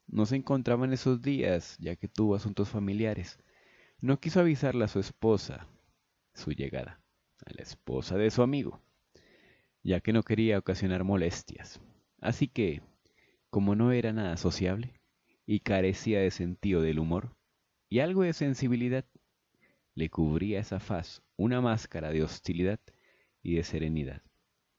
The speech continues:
que no daba confianza establecer conversación alguna. Tal vez por esa razón era un excelente abogado, uno de los mejores de New York.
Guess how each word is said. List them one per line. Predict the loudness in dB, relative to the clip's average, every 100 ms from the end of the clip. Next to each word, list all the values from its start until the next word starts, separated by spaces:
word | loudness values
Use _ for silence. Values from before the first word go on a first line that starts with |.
| _
que | -4
no | 0
daba | 2 0
confianza | 0 -4 0 0 0 -6
establecer | -6 -4 -4 -4 -4
conversación | -2 -2 -2 -4 -4 -2
alguna. | -2 -4 -8 -10 -16 _ _ -20 -20 _ _ _
Tal | 2
vez | 2 4
por | 2
esa | 2 0
razón | -2 0 0 2
era | 2 0
un | -2
excelente | -4 -4 -2 0
abogado, | 0 0 0 -4 -6 -10 -20 _ _ 2
uno | 6 6
de | 4
los | 2
mejores | -2 2 4 2 0
de | -2
New | 0 2 2
York. | 0 -2 -4 -18